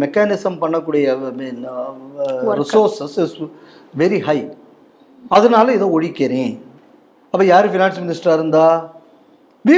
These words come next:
Speaker 1: பி சிங் ஃபினான்ஸ் மினிஸ்டரா இருந்தார். அதுல இன்னொரு வேடிக்கை என்ன தெரியுமா? இதை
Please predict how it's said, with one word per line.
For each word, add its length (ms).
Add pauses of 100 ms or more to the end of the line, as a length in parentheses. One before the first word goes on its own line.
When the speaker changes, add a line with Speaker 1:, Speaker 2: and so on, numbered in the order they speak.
Speaker 1:
பி 140
சிங் 200
ஃபினான்ஸ் 380
மினிஸ்டரா 300
இருந்தார். 340 (1600)
அதுல 220
இன்னொரு 280
வேடிக்கை 340
என்ன 120
தெரியுமா? 360 (920)
இதை 240